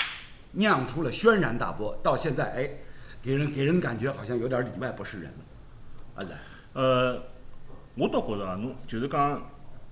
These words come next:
Speaker 2: 足协要推行搿中心化的改名，
Speaker 1: 嗯。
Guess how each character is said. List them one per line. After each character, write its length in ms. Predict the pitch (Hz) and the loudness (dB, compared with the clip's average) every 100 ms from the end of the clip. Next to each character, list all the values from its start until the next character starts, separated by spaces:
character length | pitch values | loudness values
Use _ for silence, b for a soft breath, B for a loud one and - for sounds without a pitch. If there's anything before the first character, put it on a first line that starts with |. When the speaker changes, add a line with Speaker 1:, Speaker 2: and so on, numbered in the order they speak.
| - - - | -14 -14 4
Speaker 2:
足 160 | 208 | 6
协 240 | 208 233 202 | 8 6 6
要 140 | 156 | 2
推 260 | - 165 147 | 0 0 0
行 140 | 139 | 0
搿 260 | 110 104 104 - | 0 0 -2 -2
中 220 | 202 190 | -2 0
心 160 | 156 | -2
化 80 | 131 107 95 90 | -4 -4 -4 -4
的 160 | 82 - - - - | -6 -12 -14 -12 -8
改 200 | 104 87 | -6 -6
名， 200 | 85 90 117 | -8 -8 -2
Speaker 1:
嗯。 240 | 131 127 | 0 0